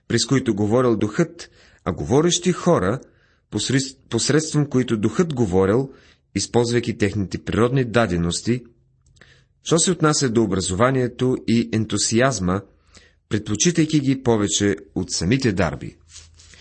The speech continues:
Има хора, които вярват, че Исаия принадлежи на царското семейство на Давид. Това е предположение и със сигурност не може да бъде доказано. Дали това е истина или не,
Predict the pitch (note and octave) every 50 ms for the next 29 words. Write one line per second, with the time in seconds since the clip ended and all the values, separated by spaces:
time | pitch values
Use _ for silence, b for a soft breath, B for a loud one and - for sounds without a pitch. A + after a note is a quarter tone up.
0 | B B - F3+ B3 B3+ - - D#3+ D3+ D3 D3 - C#3+ C3+ - G#2+ F#2+ A2 G#2+
1 | A2 A2 B2 A#2+ - - B2+ B2+ A#2+ - D3+ D3+ D3+ C#3 C#3+ D3 D3 - B2 A#2
2 | A2+ A2 G#2 A2 A2+ A2 B2 C#3+ C#3 B2 G#2 F#2 - - B2 B2 A#2+ - - A2+
3 | - B2 B2+ B B B B B B B B B B - - - C3 A#2 G2+ G2+
4 | G2 - - A2 A2+ A#2 B2 A#2+ C#3 C#3 D3 B2 - - - - - - _ _
5 | _ _ _ _ _ _ _ _ _ _ _ _ _ _ _ _ _ - A#2+ C3
6 | C3+ C3 C3+ C3+ C3+ - - - - _ - - C3 B2+ - - B2+ C3 C3 C3
7 | B2+ C#3+ D#3 D#3 D3+ D3+ D3+ D#3 E3 - - - C3 C3 - C3 - - - E3
8 | D3 C#3 C#3 D3 D3 C#3+ - - - C3+ C#3+ C3+ C#3 D#3+ F#3 F#3 F3+ E3 C#3+ C3+
9 | C3 C3+ B2+ C#3+ C#3 - D3 C3+ G#2+ F2 D#2 B1+ A1+ - _ _ _ _ _ _
10 | _ _ _ _ _ _ _ _ _ _ _ _ _ _ _ _ _ _ _ _
11 | _ _ _ _ _ _ _ _ _ _ _ _ _ _ _ _ _ - A#2+ E3
12 | A#3 A3+ A3+ F#3 D#3 D3 C#3 C#3 C3+ C#3 C#3+ - - B2 A#2+ A#2+ A#2+ A2+ A2+ A#2
13 | C#3+ D#3+ F3 - -